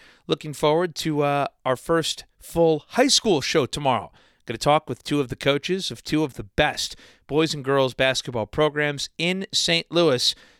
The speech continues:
tomorrow on the show. All right, let's get to it and talk a little baseball with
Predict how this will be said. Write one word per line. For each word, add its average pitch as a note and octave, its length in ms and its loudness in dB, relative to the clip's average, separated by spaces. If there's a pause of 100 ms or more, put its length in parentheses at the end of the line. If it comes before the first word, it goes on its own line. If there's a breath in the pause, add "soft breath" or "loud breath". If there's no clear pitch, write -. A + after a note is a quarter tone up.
tomorrow E3+ 480 2
on B2+ 380 0
the A#2 80 -4
show. G#2+ 320 0 (320 loud breath)
All E3 80 2
right, G3 120 0
let's - 160 -4
get - 200 0
to A#3 140 6
it F#3+ 200 2
and E3+ 240 2
talk F3+ 280 2
a E3 40 -4
little D#3 140 4
baseball E3 400 2
with D#3+ 140 2